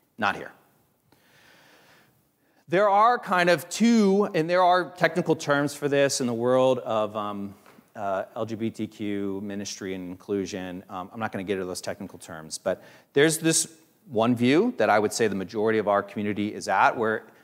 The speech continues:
we just believe it's an essential part of who you are. You're created by God. God loves you. And, um, you know, uh, uh, be you.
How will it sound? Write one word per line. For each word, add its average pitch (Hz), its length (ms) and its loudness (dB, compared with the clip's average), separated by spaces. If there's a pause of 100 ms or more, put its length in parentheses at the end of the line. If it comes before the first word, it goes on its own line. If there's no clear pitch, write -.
(120)
we 120 100 0
just 156 200 -6
believe 156 240 2
it's 135 120 -4
an 113 100 -2
essential 147 360 -4
part 147 240 2
of 127 80 -10
who 143 80 -4
you 143 260 -2
are. 156 220 0 (540)
You're 104 140 -14
created 156 720 0 (260)
by 95 160 2
God. 165 560 0
God 92 220 -2
loves 151 340 2
you. 185 260 2 (540)
And, 110 440 0
um, 110 500 2 (280)
you 117 160 -2
know, 107 300 0 (200)
uh, 104 520 2 (1080)
uh, 107 240 -2 (840)
be 127 160 2
you. 165 320 2